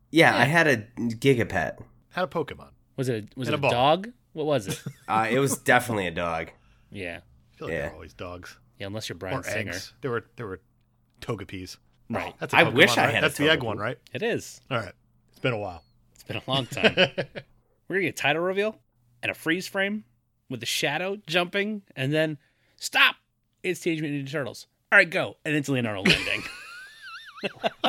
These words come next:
Speaker 3: I like how these turtles are gonna be in their sewer lair, their sewer home, and they start telling Splinter, like, "We just kicked some a-, we fought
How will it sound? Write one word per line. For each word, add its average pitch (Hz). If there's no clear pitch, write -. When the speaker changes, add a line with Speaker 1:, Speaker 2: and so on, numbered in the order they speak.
Speaker 3:
I 143
like 208
how 185
these 127
turtles 113
are 101
gonna 95
be 123
in 107
their 90
sewer 120
lair, 113
their 104
sewer 127
home, 131
and 117
they 107
start 113
telling 110
Splinter, 117
like, 87
"We 277
just -
kicked -
some 170
a-, 240
we 208
fought 156